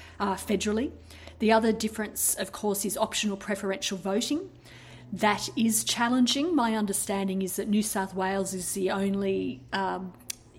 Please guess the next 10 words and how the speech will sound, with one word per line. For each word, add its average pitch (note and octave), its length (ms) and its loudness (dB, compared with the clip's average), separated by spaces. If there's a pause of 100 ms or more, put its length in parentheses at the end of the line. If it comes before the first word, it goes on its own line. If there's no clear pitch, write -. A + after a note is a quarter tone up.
(120)
jurisdiction G3+ 720 2
in G#3 120 -2
Australia G3 560 0
that - 160 -6
still F#3+ 260 -4
has F3+ 220 -4
optional - 380 -4
preferential F3+ 580 -8
voting. E3 420 -8 (840)
Um, F#3 360 -2